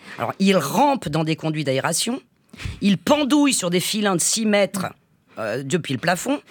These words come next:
ils se mettent en boule dans des caissons de cinquante centimètres carrés,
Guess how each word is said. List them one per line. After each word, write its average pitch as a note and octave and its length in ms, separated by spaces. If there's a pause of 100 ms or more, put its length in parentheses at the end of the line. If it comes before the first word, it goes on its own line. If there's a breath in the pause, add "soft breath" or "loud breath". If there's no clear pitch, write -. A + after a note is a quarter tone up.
(460 loud breath)
ils C4 100
se - 140
mettent C4 160
en C4 100
boule A#3+ 220
dans F#3 120
des E3 140
caissons G#3+ 380
de C#3 100
cinquante A3+ 380
centimètres D3 420
carrés, G#3+ 460